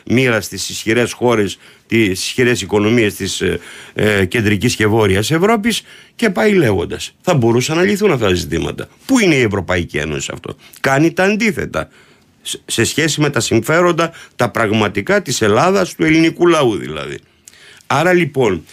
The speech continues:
εφόσον έχουμε όλη αυτή την εκτίμηση ότι όλοι αυτές οι ιμπεριαλιστικές συμμαχίες, αυτοί οι οργανισμοί, οι ενώσεις, δεν λειτουργούν σε όφελος του λαϊκού συμφέροντος, σε όφελος της κυριαρχίας,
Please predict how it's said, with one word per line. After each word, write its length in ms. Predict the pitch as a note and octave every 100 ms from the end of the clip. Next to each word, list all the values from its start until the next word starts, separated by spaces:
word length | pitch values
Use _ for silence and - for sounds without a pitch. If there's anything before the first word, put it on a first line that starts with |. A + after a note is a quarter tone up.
| -
εφόσον 520 | - A#2+ F#3+ F#3 G3+ G3
έχουμε 340 | F3+ D#3+ E3+
όλη 180 | E3+ D3+
αυτή 240 | C3 C#3
την 180 | B2+ B2
εκτίμηση 760 | A2 - B2+ A#2 G2 - D#2+ - - -
ότι 300 | - B2 A2
όλοι 260 | B2+ E3+ E3
αυτές 440 | C#3+ - D#3 -
οι 40 | -
ιμπεριαλιστικές 720 | B2 A#2+ A#2 G#2+ - A2 D3
συμμαχίες, 500 | - B2+ A#2+ C#3 G2+
αυτοί 240 | G#2 - D#3+
οι 40 |
οργανισμοί, 560 | D3 B2+ A#2 G2+ B2+ A2
οι 60 |
ενώσεις, 540 | G2+ G#2+ B2+ A#2 E2 - - - -
δεν 360 | A#2+ F#3+ G#3 F#3
λειτουργούν 580 | E3 C3+ C3 B2 B2+
σε 220 | - - B2
όφελος 720 | C3+ C#3+ - G2 F#2 E2 - - -
του 120 | - C3+
λαϊκού 380 | B2+ A#2 A2
συμφέροντος, 800 | G2+ G2+ F#2 F#2+ E2 D2+ - - - -
σε 200 | - -
όφελος 520 | C#3 E3+ E3+ D3 B2 -
της 140 | -
κυριαρχίας, 920 | - A#2+ A2 G#2 F#2 A#2+ G2+ E2+ -